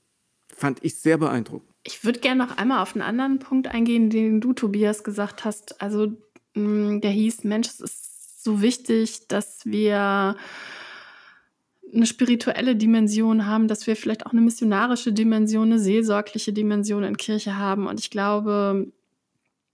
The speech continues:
Speaker 2: ich hab manchmal Sorge, dass die diakonische, äh, Dimension im Kontext der ganzen Einsparungsmaßnahmen, die wir in den nächsten Jahren haben,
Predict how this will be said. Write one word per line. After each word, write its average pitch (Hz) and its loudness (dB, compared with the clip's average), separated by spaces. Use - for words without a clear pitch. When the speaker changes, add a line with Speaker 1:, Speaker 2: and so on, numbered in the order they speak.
Speaker 2:
ich - -2
hab 247 0
manchmal 240 2
Sorge, 214 2
dass 214 -2
die 208 -4
diakonische, 220 0
äh, 208 -2
Dimension 220 4
im 247 4
Kontext 233 0
der 208 0
ganzen 202 -2
Einsparungsmaßnahmen, 190 0
die 196 -2
wir 185 0
in 190 -2
den 196 -2
nächsten 196 -4
Jahren 196 0
haben, 208 0